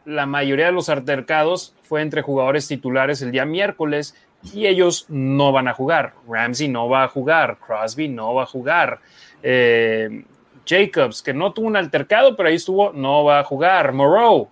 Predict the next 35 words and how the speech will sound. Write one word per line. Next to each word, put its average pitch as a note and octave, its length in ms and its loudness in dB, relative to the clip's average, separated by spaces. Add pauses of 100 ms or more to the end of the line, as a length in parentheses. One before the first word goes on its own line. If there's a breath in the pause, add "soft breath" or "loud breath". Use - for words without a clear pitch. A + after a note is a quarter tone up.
no A2+ 420 -2
va C#3 140 4
a C3 40 0
jugar. C#3+ 500 -2 (440 loud breath)
Estos F3 440 -2
chavos F#3+ 500 0
que A#2+ 180 -12
tuvieron D#3+ 440 -6
las E3 160 -2
broncas, F3 720 -4 (440)
los G3 140 -10
van F#3+ 160 -2
a F3 100 -4
proteger, D3+ 600 -2
pero G#3 340 0 (400)
para D3+ 300 2
su C3+ 180 -8
propio D#3+ 300 0
estado E3 400 2
físico. C3 720 -8
Ya D#3 420 0
estos G#3 420 -2
dos G3+ 140 -2
partidos, F#3+ 560 -2
Demian, A#3 440 -4 (180)
bueno, E3 200 -4
estos D#3 300 -8
dos D#3+ 240 -4
días, G3+ 500 -2 (580 loud breath)
Derek D#3+ 320 4
Carr F3 180 2
dice, D3+ 420 -4 (580)
fueron G3 260 0
más G3 400 0
productivos F#3 840 0